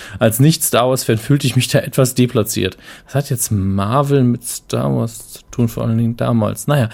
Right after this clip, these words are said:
da war mir diese Kombination deutlich lieber. Da spricht wohl, äh, das T-V-Nerd-Ich aus mir. Gefreut habe ich mich über die Folge also trotzdem, denn wie gesagt,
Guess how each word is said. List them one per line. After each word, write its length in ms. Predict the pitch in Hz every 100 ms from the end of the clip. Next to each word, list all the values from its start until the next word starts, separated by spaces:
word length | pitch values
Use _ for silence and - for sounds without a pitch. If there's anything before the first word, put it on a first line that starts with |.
| - - -
da 140 | 165 135
war 80 |
mir 140 | 165 170
diese 200 | 175 185
Kombination 540 | 175 170 147 - 156
deutlich 400 | 123 156 165 -
lieber. 240 | 127 135 120
Da 100 | 120
spricht 340 | - 143 -
wohl, 160 | 131 117
äh, 260 | - 120
das 240 | 113 113 -
T-V-Nerd-Ich 1040 | 123 - 117 139 127 117 120 - 123 - 104
aus 280 | 107 120
mir. 240 | 120 120 123 - - - -
Gefreut 480 | 117 - 104 123 127
habe 140 | 117
ich 80 | 113
mich 100 | 110
über 100 | 107
die 60 | 104
Folge 300 | - 101 92
also 220 | 95 101
trotzdem, 600 | - - 127 - 120 113 110 -
denn 140 | 156
wie 80 | 139
gesagt, 520 | 127 110 98 104 -